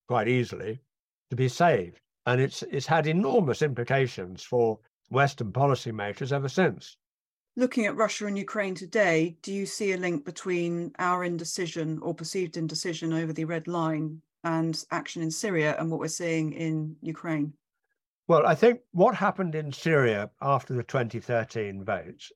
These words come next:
Speaker 1: and Obama failing to enforce his red line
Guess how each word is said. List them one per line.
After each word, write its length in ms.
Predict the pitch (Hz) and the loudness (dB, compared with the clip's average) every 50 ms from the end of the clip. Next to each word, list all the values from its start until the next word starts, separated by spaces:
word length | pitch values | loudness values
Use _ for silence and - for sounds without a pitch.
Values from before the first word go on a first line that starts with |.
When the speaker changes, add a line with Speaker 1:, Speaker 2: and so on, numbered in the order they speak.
| _ - | _ -10
Speaker 1:
and 400 | 117 113 104 104 104 101 98 - - _ _ _ _ _ _ - | -10 -8 -8 -8 -10 -10 -12 -14 -20 _ _ _ _ _ _ -8
Obama 600 | 120 113 - 135 131 131 120 110 117 110 110 - _ | -2 4 4 6 6 6 4 4 2 0 0 -2 _
failing 440 | _ - - 131 131 127 123 117 110 | _ -2 0 2 2 2 0 0 -2
to 140 | - - 123 | -4 -4 -4
enforce 460 | 110 107 104 - 120 113 107 95 - | -4 -4 -4 -4 -4 -4 -4 -4 -6
his 180 | 104 95 92 98 | -10 -10 -10 -8
red 240 | 104 104 98 95 98 | -4 -4 -4 -4 -2
line 380 | 101 98 92 87 78 - - | -2 -2 -2 -4 -6 -10 -16